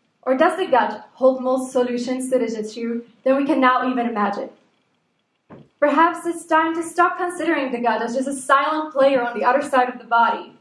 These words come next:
but as one of the keys to solving the issue.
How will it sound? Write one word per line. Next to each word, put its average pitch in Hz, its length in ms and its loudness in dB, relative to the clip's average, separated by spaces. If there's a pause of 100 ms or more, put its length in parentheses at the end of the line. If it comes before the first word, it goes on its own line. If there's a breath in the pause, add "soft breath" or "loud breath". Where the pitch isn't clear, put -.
(340)
but 254 100 0
as 262 160 2
one 277 160 2
of 320 140 -2
the 330 120 -2
keys 240 440 -8
to 254 100 -18
solving 240 480 0
the 208 100 -6
issue. - 400 -10